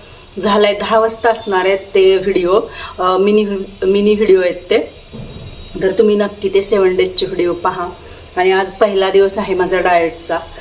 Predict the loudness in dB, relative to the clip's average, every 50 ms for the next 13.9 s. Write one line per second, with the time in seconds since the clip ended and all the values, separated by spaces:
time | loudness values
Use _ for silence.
0 | -20 -20 -20 -20 -20 -20 -16 -10 -6 -4 -4 -2 0 2 4 6 6 6 6 4
1 | 2 0 0 -2 -2 -2 -2 -2 -4 -4 -6 -4 0 0 0 2 0 -2 -2 -2
2 | -2 0 2 2 2 0 0 0 0 -2 -2 -4 -4 -2 -2 -2 0 0 0 0
3 | 0 0 0 -2 -4 -8 -8 -4 -2 0 0 0 0 -2 -2 0 0 0 0 0
4 | -2 -2 0 0 0 0 0 -2 -2 -2 -4 -8 -8 -6 -4 -4 -2 -2 0 2
5 | 2 2 2 0 -2 -4 -6 -12 -18 -20 -6 -4 -2 0 0 0 -2 -2 -2 0
6 | 0 2 2 0 -2 -6 -8 -10 -16 -20 -20 -20 -20 -20 -20 -20 -20 -20 -20 -20
7 | -20 -20 -20 -4 0 2 4 4 4 4 4 2 2 0 0 0 0 2 2 2
8 | 0 0 0 0 2 2 4 4 4 4 4 4 4 4 0 0 -2 -2 -2 0
9 | 0 0 0 0 0 -2 0 0 0 0 2 2 2 2 2 0 0 0 2 2
10 | 2 0 -2 -4 -4 -6 -4 -2 -2 0 0 0 0 -2 -2 -2 -2 -2 -2 -2
11 | -2 -2 0 0 0 0 -2 -4 -6 -4 -4 -2 -4 -2 -2 -2 -2 -2 0 0
12 | 0 -2 -2 -6 -12 -12 -12 -6 -2 0 0 0 -2 -4 -2 0 2 2 2 2
13 | 0 0 -2 -2 0 2 2 2 2 0 -2 -2 0 0 0 0 0 0